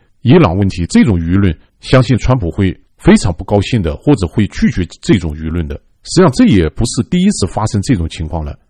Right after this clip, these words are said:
就在去年川普与马斯克反目的时候，马斯克也在第一时间与万斯在 X 平台上互动。就马斯克也认为万斯比川普强，所以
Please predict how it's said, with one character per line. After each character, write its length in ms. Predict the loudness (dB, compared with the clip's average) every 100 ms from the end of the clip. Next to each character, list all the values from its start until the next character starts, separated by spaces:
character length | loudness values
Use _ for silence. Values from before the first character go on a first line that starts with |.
| _
就 120 | -6
在 180 | 2 4
去 220 | 4 0 0
年 220 | 2 0
川 240 | -2 -2
普 100 | 0
与 220 | 2 2
马 160 | 2 -2
斯 160 | -6 -2
克 160 | 0
反 220 | 2 -2 -2
目 180 | 0
的 80 | 0
时 160 | 0 -2
候， 200 | -6 -8 _ _ -8
马 160 | -4
斯 120 | -2 -2
克 340 | 0 0 0 _ _
也 220 | 2 4 4
在 160 | 4 2
第 120 | 4
一 60 | 2
时 200 | 2 0
间 220 | 2 0 -2 _ _
与 320 | 0 2 2 -2 _ _
万 200 | 0 2
斯 280 | 0 -2 -2 0
在 340 | 0 2 0 -6 _ -2
X 300 | -2 -2 -4
平 160 | -2
台 140 | -2 -4
上 120 | -4
互 220 | -6 -8
动。 180 | -6 -10 _ _ 2
就 80 |
马 120 | 4 4
斯 100 | 2
克 120 | 4
也 200 | 4 4
认 200 | 2 2
为 160 | 2 0 _ _ 0
万 160 | 2
斯 260 | 2 0 -2 _ _ -4
比 80 |
川 200 | -2 0 -2
普 100 | -2
强， 180 | -8 -10 _ _ -6
所 140 |
以 20 | -2